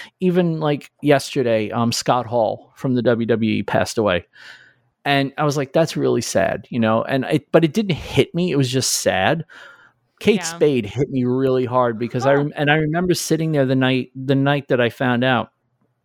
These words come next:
Speaker 1: and I was just telling Beth, like, why I love Kate Spade so much and why I loved her work and the stuff that she designed so much. And I know she didn't design every piece,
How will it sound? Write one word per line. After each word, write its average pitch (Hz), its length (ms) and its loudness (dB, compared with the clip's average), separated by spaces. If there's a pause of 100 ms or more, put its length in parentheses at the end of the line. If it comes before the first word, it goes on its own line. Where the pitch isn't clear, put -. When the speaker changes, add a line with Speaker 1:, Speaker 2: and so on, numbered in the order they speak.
(220)
Speaker 1:
and 127 140 0
I 131 60 2
was 127 100 0
just 117 160 -8
telling 120 280 0
Beth, 120 200 -4
like, 110 160 -6
why 120 280 2
I 117 80 2
love 110 400 -2
Kate 113 280 0
Spade 107 380 0
so 120 200 0
much 113 300 0
and 123 120 -4
why 117 160 2
I - 20 -2
loved 117 340 2
her 123 160 -4
work 117 400 -4 (380)
and 117 160 2
the 117 40 -2
stuff 127 300 2
that 123 140 -8
she 127 160 0
designed 110 480 -2
so 113 180 0
much. 104 220 -2
And 147 100 -4
I 170 80 0
know 165 140 2
she - 160 -4
didn't 110 260 0
design 95 400 -2
every - 380 -4
piece, - 500 -2